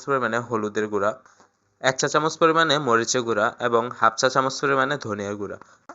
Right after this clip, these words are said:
সব মশলা দেওয়ার পর আমরা মশলাটাকে সময় নিয়ে ভালোভাবে কষিয়ে নেব। মশলাটা কষানো হয়ে গেলে আমরা আগে থেকে ভেজে রাখা চিতল মাছের মুইঠাগুলো দিয়ে দেব। দিয়ে আমরা খুব ভালোভাবে নাড়াচাড়া করে মেখে নেব। তারপর আমরা এতে দিয়ে দেবো হচ্ছে পানি। পানি দিয়ে আমরা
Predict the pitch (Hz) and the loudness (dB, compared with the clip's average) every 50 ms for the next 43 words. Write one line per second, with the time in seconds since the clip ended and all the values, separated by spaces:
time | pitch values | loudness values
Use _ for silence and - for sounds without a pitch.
0 | - _ _ _ _ _ _ _ _ _ - - - 147 156 160 170 - - 175 | -20 _ _ _ _ _ _ _ _ _ -4 0 0 2 2 2 0 4 4 4
1 | 170 156 160 165 160 170 170 165 151 123 117 123 123 123 120 - 135 127 131 135 | 6 6 4 4 6 6 6 6 6 6 4 2 2 -2 0 2 2 2 2 0
2 | 135 139 135 - - 117 120 123 127 127 117 117 117 113 117 117 110 107 113 113 | -2 -2 -2 0 0 0 0 0 -2 0 0 0 0 0 0 0 0 2 2 2
3 | 117 127 123 - 117 110 - - 113 107 104 95 95 101 131 - - _ _ - | 0 0 -2 -2 -4 -4 -4 -4 -6 -6 -6 -6 -6 -8 -8 -10 -16 _ _ -20
4 | - _ _ - 120 131 - - 151 151 151 156 156 - 147 - - 160 156 156 | -20 _ _ -2 0 0 4 4 4 6 6 6 6 6 4 4 4 4 4 4
5 | 147 135 131 131 131 127 120 117 113 113 117 120 117 117 107 113 113 - 127 123 | 6 6 6 6 6 6 6 4 6 6 6 6 6 6 4 0 -2 -2 -2 -2
6 | - 139 127 120 117 107 104 113 113 117 113 - 123 123 - 123 117 113 120 120 | -2 -4 -4 -4 -6 -4 -2 0 0 0 0 0 -2 -2 -2 -2 -2 0 0 0
7 | 120 120 120 - - 120 117 107 107 - 107 104 104 107 107 110 107 104 101 98 | 2 0 0 0 -2 -4 -2 -4 -6 -4 -4 -4 -2 -2 -4 -4 -4 -4 -6 -6
8 | 95 95 90 95 110 135 - - - - - - - _ - 113 127 131 147 147 | -6 -6 -8 -8 -10 -10 -12 -16 -20 -20 -20 -20 -20 _ -10 -4 0 4 6 6
9 | 147 135 131 131 131 - 135 131 127 117 110 110 113 117 123 120 107 101 107 110 | 6 8 6 6 6 4 -2 2 4 4 4 4 4 2 2 4 4 4 2 2
10 | - 120 117 123 120 - 113 107 113 110 104 98 95 - 104 101 101 98 92 101 | 0 0 -2 0 0 -2 -2 -2 -2 -4 -6 -10 -10 -8 -8 -8 -8 -6 -6 -8
11 | 120 - _ _ - 113 110 - 135 127 123 123 123 120 - 127 117 113 107 104 | -8 -10 _ _ -2 -2 2 4 4 4 6 4 2 2 0 -2 0 -2 -2 -2
12 | 113 113 120 117 - - 127 - - 101 98 98 95 95 110 - - _ _ _ | 0 0 0 0 0 -2 -4 -2 -2 -2 -2 -2 -4 -12 -14 -14 -18 _ _ _
13 | _ - - - _ _ - - 139 143 147 147 143 160 160 151 143 117 104 | _ -20 -20 -20 _ _ 6 8 8 8 6 4 6 6 6 8 8 8 6